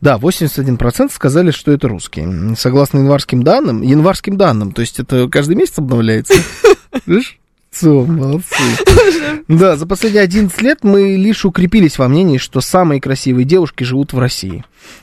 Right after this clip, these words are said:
Speaker 1: При этом больше половины опрошенных, пятьдесят пять процентов, к конкурсам красоты относятся равнодушно. Подро-, подобные мероприятия одобряют двадцать девять процентов, скорее отрицательно их оценивают пятнадцать процентов участников. Вообще, ну их эти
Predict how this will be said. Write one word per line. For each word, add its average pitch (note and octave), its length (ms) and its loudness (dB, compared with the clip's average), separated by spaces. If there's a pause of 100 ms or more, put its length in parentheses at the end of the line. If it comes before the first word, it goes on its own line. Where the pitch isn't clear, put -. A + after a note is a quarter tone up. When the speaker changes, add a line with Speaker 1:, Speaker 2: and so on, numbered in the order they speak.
(120)
Speaker 1:
При F3 140 4
этом G3+ 300 0
больше G3+ 320 0
половины G#3 440 0
опрошенных, F#3+ 560 0
пятьдесят E3+ 320 -2
пять D#3+ 160 -2
процентов, A#2+ 520 -4
к - 40 -20
конкурсам D3+ 440 -2
красоты F3 380 -2
относятся D3+ 440 -2
равнодушно. E3 640 0
Подро-, D#3 340 0
подобные D#3 420 2
мероприятия F3+ 480 0
одобряют C#3+ 360 0
двадцать C3 300 -4
девять B2+ 240 0
процентов, G3 420 -4
скорее D3+ 320 0
отрицательно C#3+ 520 -2
их - 100 -8
оценивают C#3 440 0 (440)
пятнадцать - 460 -2
процентов D3+ 420 -8
участников. - 480 -4
Вообще, G3 320 0
ну G#3 180 4
их C#3 160 0
эти - 320 -6